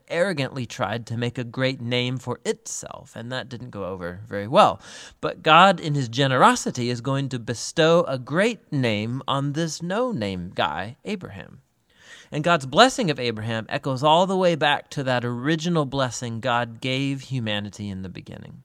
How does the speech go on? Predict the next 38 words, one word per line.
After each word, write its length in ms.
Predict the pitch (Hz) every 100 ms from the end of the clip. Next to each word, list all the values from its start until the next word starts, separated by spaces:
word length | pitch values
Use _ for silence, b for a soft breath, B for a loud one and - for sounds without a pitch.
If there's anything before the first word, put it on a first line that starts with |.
| _
So 140 | - 175
the 120 | 185
question 320 | 262 285 226
is, 120 | 139
why 460 | 110 135 117 - -
is 160 | - 110
God 280 | 135 113 113
going 220 | 117 104
to 60 | 95
bless 500 | 110 104 101 - -
Abraham 540 | 107 87 92 82 73 -
and 140 | 104 90
his 120 | -
family? 480 | - 50 52 58 -
And 120 | 135
the 80 | 127
last 440 | 135 175 196 -
line 340 | 135 143 147 147
of 100 | 123
God's 260 | 131 131
promise 600 | - 127 101 95 104 -
makes 300 | 98 98 -
this 180 | - 90
clear. 460 | - - 104 85 - _
"So 180 | - 151 139
that 200 | 135 -
all 360 | 143 156 175
the 100 | 180
families 480 | - 170 160 165 160
of 120 | 160
the 120 | 165 131
earth 380 | 113 110 -
will 140 | 110 92
find 600 | - 120 120 127 120 -
God's 360 | 113 113 101
blessing 520 | 101 101 92 - 92 92
in 400 | 95 87 87 92
you." 240 | - -